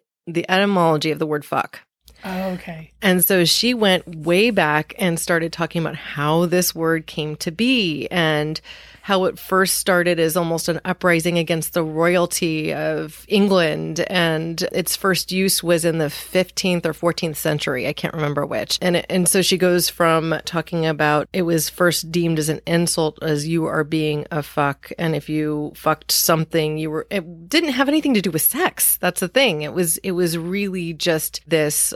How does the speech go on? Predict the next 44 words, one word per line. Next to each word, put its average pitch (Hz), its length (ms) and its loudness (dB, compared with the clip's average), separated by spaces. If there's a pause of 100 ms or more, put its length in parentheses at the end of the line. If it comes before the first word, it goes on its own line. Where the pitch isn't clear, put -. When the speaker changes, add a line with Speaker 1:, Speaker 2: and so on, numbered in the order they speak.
Speaker 1:
lower 170 240 2
class 151 300 -2
of 156 100 -4
individuals 151 840 0 (380)
that - 160 2
was 170 280 4
working 170 420 2
to 160 80 -2
kind 160 220 0
of 156 380 -4
raise 165 520 2
up 160 260 0
against 147 580 -2
the 139 260 -2
monarchy, 143 520 -2
so - 120 -6
to 147 80 -10
speak. - 380 -10 (440)
And 190 120 4
I 180 60 6
remember 180 420 2
very 165 420 2
little 180 220 2
of 170 80 0
the 170 80 2
lecture, 156 360 0
except - 360 -2
for 165 100 0
the 156 80 0
fact - 280 -2
that 156 80 -2
I 143 40 0
was 139 160 -4
just - 160 -2
sitting 160 340 -2
there 139 380 -2
jaw 147 460 2
dropping 139 640 -4 (100)
over 165 220 4
the 151 100 2
<laughs> - 160 -10
fact 156 280 0
that - 120 -8
this 151 360 -2